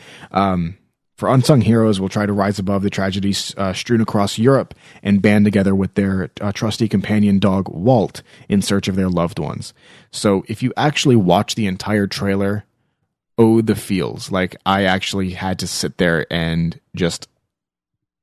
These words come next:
stop for a second after watching this trailer. It was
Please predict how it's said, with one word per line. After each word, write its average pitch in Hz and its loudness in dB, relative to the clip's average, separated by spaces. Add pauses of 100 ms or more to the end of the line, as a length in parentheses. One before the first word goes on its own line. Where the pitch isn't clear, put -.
(600)
stop - -2
for 85 -4
a 87 -8
second 90 -8
after 90 -6
watching 85 -2
this 80 -4
trailer. 85 0
It 76 0
was 95 -2